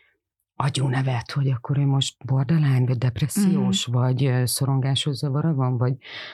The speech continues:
Speaker 1: addikt.
Speaker 2: Mhm.
Speaker 1: És hogy egyrészt néha azt is érzem, hogy behatárol a diagnózis, hanem sokkal
Speaker 2: Mhm.
Speaker 1: inkább, hogy ne fedje el a problémát. Tehát, hogy mi a probléma valójában, és ez valahol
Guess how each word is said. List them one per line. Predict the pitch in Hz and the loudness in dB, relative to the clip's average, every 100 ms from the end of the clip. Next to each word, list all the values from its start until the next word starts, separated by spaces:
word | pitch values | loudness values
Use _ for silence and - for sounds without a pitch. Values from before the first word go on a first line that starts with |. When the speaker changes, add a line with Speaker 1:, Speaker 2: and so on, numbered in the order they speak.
| - - | -12 -2
Speaker 1:
addikt. | 131 131 170 151 120 - - - - - - - - | 0 0 2 0 0 -8 -16 -16 -20 -18 -18 -18 -4
Speaker 2:
Mhm. | 247 254 233 | 0 0 0
Speaker 1:
És | 131 - | -2 0
hogy | 160 156 - - 156 | -2 -2 -8 -6 -2
egyrészt | 165 165 160 | -2 -2 -6
néha | 170 151 | -6 -6
azt | 156 143 160 | -6 -6 -4
is | - | -2
érzem, | 139 131 139 | -2 -2 -2
hogy | 131 | -2
behatárol | 131 123 127 - 123 127 120 120 | -2 -2 -2 -2 0 0 0 0
a | 123 | 0
diagnózis, | 117 120 120 123 127 123 147 139 | -2 -4 -2 -2 -2 0 0 0
hanem | 131 131 | 0 -2
sokkal | - - - | -2 -4 -2
Speaker 2:
Mhm. | 165 | 0
Speaker 1:
inkább, | 175 175 190 - - | 2 0 -2 -6 -8
hogy | 127 147 | -2 0
ne | 170 | 0
fedje | - 160 156 | -2 0 0
el | |
a | 147 | -2
problémát. | - 151 131 127 131 127 | -2 -2 0 0 0 -2
Tehát, | 147 139 | -4 -2
hogy | 156 | 0
mi | 220 | 0
a | 180 | 0
probléma | - 151 131 131 127 | 0 0 2 2 2
valójában, | 120 117 120 117 113 127 | 2 2 2 0 0 0
és | 127 - | 2 0
ez | 143 - - - - - | -2 -4 -8 -10 -12 -6
valahol | 147 156 160 | 0 2 2